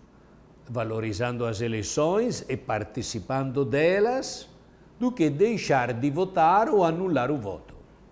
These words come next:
Risco maior se corre quando não há participação na vida política. Por isso é preciso valorizar o voto, votando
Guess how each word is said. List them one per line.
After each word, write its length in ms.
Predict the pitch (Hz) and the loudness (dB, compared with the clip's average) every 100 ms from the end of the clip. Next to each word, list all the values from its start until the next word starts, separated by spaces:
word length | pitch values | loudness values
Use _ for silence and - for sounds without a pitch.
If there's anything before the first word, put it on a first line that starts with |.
| - - - - - - - | -20 -20 -20 -20 -20 -20 -10
Risco 380 | 131 165 - 143 | -6 -6 -6 -6
maior 520 | 117 110 107 156 135 | -6 -4 -2 -2 -2
se 240 | - - 110 | -6 -8 -10
corre 500 | - 156 170 135 127 | -2 0 2 0 -2
quando 520 | 143 147 156 143 139 | -2 -2 -2 0 0
não 400 | 131 135 165 135 | -2 -2 -2 0
há 180 | 160 185 | 0 -2
participação 960 | - 175 170 165 127 156 160 - 170 | -2 -2 -2 -2 -2 -2 -2 -4 -4
na 120 | 180 | -4
vida 220 | 160 170 151 | -2 -2 -4
política. 840 | - 208 180 180 - 120 - 92 - - - - - - - - - - - - - - - - - - | -4 -4 -4 -6 -8 -10 -12 -18 -20 -20 -20 -20 -20 -20 -20 -20 -20 -20 -20 -20 -20 -20 -20 -20 -20 -18
Por 100 | - | -10
isso 160 | 151 170 | -8 -6
é 40 | - - - | -8 -12 -10
preciso 600 | 180 156 220 233 123 90 - - | -8 -8 -8 -8 -8 -10 -16 -12
valorizar 600 | 110 107 104 98 117 92 | -10 -8 -10 -10 -12 -14
o 40 | |
voto, 400 | 87 85 82 - - - - - - - - - - - - | -14 -16 -20 -20 -20 -20 -20 -20 -20 -20 -20 -20 -20 -20 -16
votando 840 | 104 107 - 165 220 240 240 294 | -12 -8 -4 -2 -2 -4 -6 -8